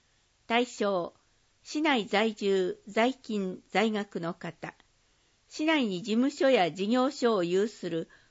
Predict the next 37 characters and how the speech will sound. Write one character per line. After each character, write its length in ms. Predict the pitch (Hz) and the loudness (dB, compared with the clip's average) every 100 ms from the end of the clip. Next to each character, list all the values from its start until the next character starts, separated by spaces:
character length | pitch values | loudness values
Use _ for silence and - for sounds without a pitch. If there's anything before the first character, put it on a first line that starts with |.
| _ | _
法 280 | - 277 294 | 0 2 2
人 400 | 285 254 233 208 | 0 0 0 0
ま 120 | 220 | -4
た 180 | 233 233 | -2 0
は 200 | 175 180 - | 0 -2 -6
そ 180 | 220 | -4
の 160 | 240 311 | -2 -2
他 180 | - 175 | -4 -4
の 220 | 147 143 | -4 -4
団 340 | - 147 160 | -4 -4 -4
体。 400 | 160 - 151 131 - _ _ _ _ _ _ _ _ _ _ _ _ | -8 -8 -8 -8 -14 _ _ _ _ _ _ _ _ _ _ _ _
公 220 | 277 294 | 4 4
開 460 | 302 247 233 214 - - | 4 0 2 0 -4 -6
募 140 | 196 226 | -4 -4
集 360 | - 262 247 | -4 -4 -4
期 180 | 247 - | -6 -10
間、 360 | - 151 131 - _ _ _ _ _ _ | -6 -4 -6 -12 _ _ _ _ _ _
三 260 | - 320 277 | -2 0 0
月 260 | 233 185 | -2 -6
十 260 | 208 254 208 | -2 -2 0
五 140 | 190 | -2
日 480 | 180 175 - 165 - - | -2 -6 -6 -6 -6 -6
金 260 | 254 254 | -2 0
曜 220 | 247 196 | 0 -2
か 160 | - 165 | -4 -4
ら 180 | 156 - _ _ _ | -4 -6 _ _ _
四 180 | - 254 | -4 0
月 340 | 302 311 254 | 0 -2 -6
十 260 | 285 285 214 | -2 -2 0
五 160 | 202 | 0
日 500 | 185 165 - 151 139 - | -2 -6 -8 -10 -8 -4
月 340 | 165 - 196 | -6 -4 -4
曜。 340 | 170 143 131 - _ _ _ _ _ _ _ | -2 -2 -6 -14 _ _ _ _ _ _ _
公 240 | - 285 302 | 2 4 4
開 300 | 269 254 226 | 0 0 0
場 180 | 220 240 | -2 -4
所、 360 | - 175 - | -4 -4 -4